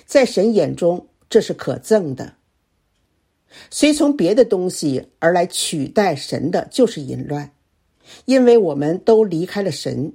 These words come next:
去追求其他的事物，在他看来，我们都是犯了属灵淫乱的女人。这意思是说，约翰福音第八章里淫乱的势力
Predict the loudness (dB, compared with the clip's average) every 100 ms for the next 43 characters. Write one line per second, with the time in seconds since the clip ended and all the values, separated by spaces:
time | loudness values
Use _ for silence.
0 | _ -6 -4 -2 4 4 4 -4 -4 -4
1 | -6 -6 -6 -6 -6 -8 -6 -6 -4 -6
2 | -8 _ _ -20 -12 0 0 2 -2 -2
3 | -4 -4 -6 -8 -8 _ 0 0 0 2
4 | 2 2 -4 -4 -4 -6 -10 _ _ _
5 | -16 -4 -2 0 0 0 0 -2 -2 -2
6 | -4 -4 -6 -8 -12 -14 -18 _ _ _
7 | _ _ -20 -20 -2 2 2 2 2 2
8 | 0 -2 0 -2 -2 -10 -14 0 0 2
9 | -4 -2 0 0 0 -4 -2 -2 -2 -2
10 | -2 -4 -6 -6 -4 -2 2 2 0 -2
11 | -6 -6 -6 -8 -10